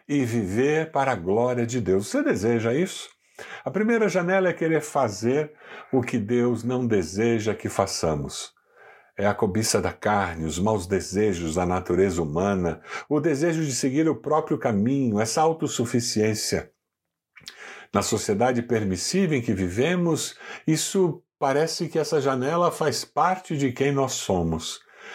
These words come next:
E o apóstolo Paulo, em Efésios quatro, nos diz para abandonar a antiga maneira de viver e revestir-nos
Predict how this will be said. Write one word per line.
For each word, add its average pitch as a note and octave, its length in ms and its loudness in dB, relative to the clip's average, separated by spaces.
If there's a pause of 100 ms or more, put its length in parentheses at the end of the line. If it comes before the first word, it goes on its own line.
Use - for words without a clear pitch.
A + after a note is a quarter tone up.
(180)
E - 40 -4
o G2+ 80 2
apóstolo A#2+ 480 0
Paulo, A2+ 440 2
em F#2+ 100 0
Efésios G2 500 0
quatro, A2+ 440 0
nos F#2 220 0
diz A2 500 -2 (320)
para A2 200 0
abandonar A2+ 760 0
a G#2 40 2
antiga C#3 440 -2
maneira C3 640 2
de A2 200 0
viver A2+ 640 0
e A#2 40 0
revestir-nos E3+ 1120 0